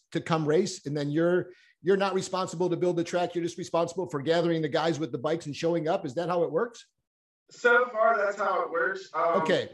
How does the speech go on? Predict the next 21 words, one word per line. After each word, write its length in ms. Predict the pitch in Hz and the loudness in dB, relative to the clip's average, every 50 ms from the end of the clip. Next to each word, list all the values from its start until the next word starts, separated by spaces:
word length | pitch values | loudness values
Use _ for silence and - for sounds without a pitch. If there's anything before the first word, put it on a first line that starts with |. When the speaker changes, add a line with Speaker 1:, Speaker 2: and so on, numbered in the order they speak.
| - _ _ | -14 _ _
Speaker 1:
so 160 | - - 170 | -4 0 2
let 100 | 175 190 | 2 4
me 100 | 202 202 | 4 4
Speaker 2:
we, 40 | 196 | 4
Speaker 1:
ask 140 | 185 - | 4 4
you 80 | 190 180 | 2 2
a 20 | |
Speaker 2:
we 20 | 180 | 2
Speaker 1:
couple 200 | 175 175 170 180 | 2 2 2 2
of 80 | 156 | 2
things. 320 | 160 135 - - - - - _ _ _ _ - | 2 0 -2 -4 -14 -20 -20 _ _ _ _ -16
Uh, 60 | - - - - | -14 -14 -10 -8
Speaker 2:
Yes, 160 | 160 160 160 | -6 -2 0
sir. 280 | - - - - - - - _ _ | 0 2 2 0 -2 -6 -12 _ _
Speaker 1:
hang 160 | - 160 175 170 | -8 -6 -2 -2
with 200 | 165 143 - - | -2 -2 -2 -4
me 80 | 104 | -10
here. 220 | 98 110 - - - - - - - - _ - | -12 -12 -14 -16 -18 -20 -20 -20 -20 -20 _ -2
Uh, 200 | - 151 156 151 - - - | 0 2 2 2 0 -6 -14
what 280 | - 170 165 196 190 - | -4 0 2 2 4 4
were, 480 | 202 208 208 202 202 190 180 175 - | 4 4 6 6 6 4 4 2 -2